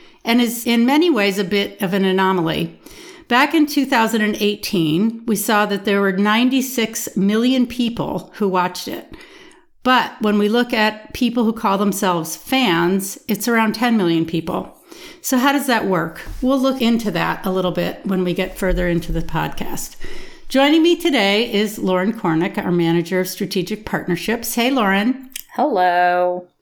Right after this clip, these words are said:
Speaker 1: Truth be told, you're the one who did the research on these results, and I have no doubt you will bring your unique perspective. Welcome to episode two.
Speaker 2: Oh, yeah, thanks, Therese. Happy to be back. Excited now that the, uh, political season's wrapping up. Causeway's going full steam ahead.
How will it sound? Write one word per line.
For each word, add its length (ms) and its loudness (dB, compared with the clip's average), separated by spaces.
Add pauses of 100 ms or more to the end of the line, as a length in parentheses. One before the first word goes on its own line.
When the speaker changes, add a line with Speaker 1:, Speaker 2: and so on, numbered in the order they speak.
(400)
Speaker 1:
Truth 240 0
be 100 2
told, 400 0
you're 280 2
the 100 2
one 340 2
who 140 0
did 220 0
the 100 -4
research 420 -2
on 140 0
these 180 0
results, 460 -2
and 180 0
I 80 4
have 180 0
no 280 0
doubt 400 -2
you 80 -2
will 100 0
bring 240 0
your 140 0
unique 520 0
perspective. 880 -4 (360)
Welcome 460 2
to 180 -4
episode 500 -2
two. 400 -6 (380)
Speaker 2:
Oh, 160 -4 (120)
yeah, 360 0
thanks, 360 0
Therese. 500 0
Happy 280 0
to 80 0
be 160 -4
back. 560 0
Excited 600 0
now 240 2
that 260 -2
the, 320 2
uh, 180 2
political 380 0
season's 480 -4
wrapping 480 0
up. 280 0
Causeway's 420 -2
going 340 -2
full 300 -4
steam 320 -2
ahead. 640 -2